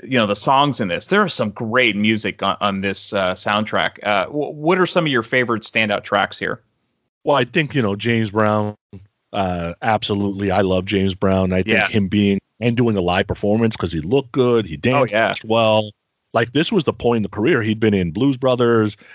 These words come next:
Speaker 2: He, he was about to be in Rocky Four. He was in Miami
Speaker 1: Yep.
Speaker 2: Vice a few years later. Like, he was just coming back at that point.
Speaker 1: Yes.
Speaker 2: So that part's really cool.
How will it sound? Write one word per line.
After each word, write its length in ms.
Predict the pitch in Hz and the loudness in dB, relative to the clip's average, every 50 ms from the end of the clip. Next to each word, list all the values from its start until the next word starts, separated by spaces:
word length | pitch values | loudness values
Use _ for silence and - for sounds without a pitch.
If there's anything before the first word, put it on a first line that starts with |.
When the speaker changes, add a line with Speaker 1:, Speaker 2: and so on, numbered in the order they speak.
| - - | -14 -4
Speaker 2:
He, 100 | - 120 | 0 0
he 300 | 113 98 98 98 98 107 | 0 0 0 -2 -4 -2
was 140 | 113 104 95 | -2 -2 0
about 180 | 104 101 90 87 | 0 0 0 0
to 40 | - | 0
be 80 | - 101 | 0 0
in 100 | 92 87 | 2 2
Rocky 260 | 98 107 104 - - | 2 0 0 -2 -6
Four. 440 | - - - 165 160 147 139 135 127 | -10 -6 -2 0 2 2 2 2 2
He 60 | 120 | 2
was 140 | 113 104 95 | 2 0 0
in 60 | 92 | 0
Miami 300 | 87 90 87 87 87 85 | -2 -2 -2 -2 -2 -4
Speaker 1:
Yep. 380 | - - _ _ - 80 80 80 | -6 -10 _ _ -10 -8 -4 0
Speaker 2:
Vice 280 | - 143 143 131 - 139 | 0 2 2 2 0 0
a 40 | |
few 200 | 123 - 143 131 | -2 0 0 0
years 220 | 127 123 123 117 113 | 2 2 0 0 2
later. 320 | 113 117 117 110 110 107 101 | 2 2 2 4 4 2 2
Like, 200 | 98 101 101 - | 2 0 0 2
he 100 | 135 160 | 0 2
was 200 | 147 104 95 87 | 2 2 0 0
just 280 | - - 101 104 - - | 0 0 0 0 0 -2
coming 240 | - 110 110 92 80 | -4 -2 -2 -2 -2
back 260 | 71 82 85 101 - | -2 -2 -2 -2 -2
at 60 | 120 | -2
that 180 | - 123 127 - | -4 -6 -6 -4
point. 240 | 143 143 156 151 _ _ _ _ - | -2 -4 -4 -4 _ _ _ _ -4
Speaker 1:
Yes. 180 | 113 113 107 | 0 0 2
Speaker 2:
So 60 | 104 | 2
that 180 | 92 110 113 113 | 2 2 0 0
part's 280 | - 113 110 107 - - - | 0 0 0 0 -2 -8 -12
really 120 | 104 101 - | -12 -10 -4
cool. 300 | - 110 104 101 95 | -2 0 2 2 0